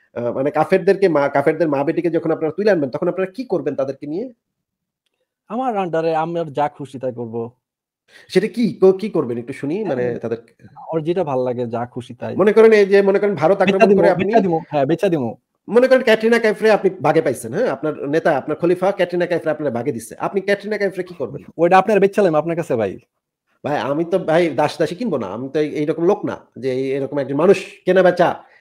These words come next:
Speaker 1: এই জিনিসটা তো মানে জাতিসংঘ থেকে নিষেধাজ্ঞা আছে, আমি তো
Speaker 2: এ কবে
Speaker 1: আপনি নিশ্চয়ই
Speaker 2: জাতিসংঘ
Speaker 1: জানেন যে
Speaker 2: তৈরি
Speaker 1: আমি
Speaker 2: হয়েছে কবে ভাই?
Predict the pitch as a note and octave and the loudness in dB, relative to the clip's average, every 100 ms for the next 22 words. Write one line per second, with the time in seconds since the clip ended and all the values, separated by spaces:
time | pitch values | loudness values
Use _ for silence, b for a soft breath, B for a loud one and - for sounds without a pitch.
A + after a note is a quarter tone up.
0 | b C#3+ D#3 F3+ F#3 G3 G3 F#3 D#3+ D3 | b -2 -2 0 0 2 2 2 0 0
1 | C#3+ C#3 E3 E3+ E3 E3+ F3+ E3 D3 D3 | 0 -2 -2 -2 0 -2 0 -2 0 0
2 | D3+ D3 - D3 D3 D#3 C3 _ - G3 | 2 0 0 -4 0 -2 -2 _ -6 4
3 | C#4 - - - - A#3 A3 A#3+ B3 G#3+ | 6 6 4 4 4 4 8 8 6 4
4 | G#3+ G#3+ F3+ C3+ | 2 2 4 2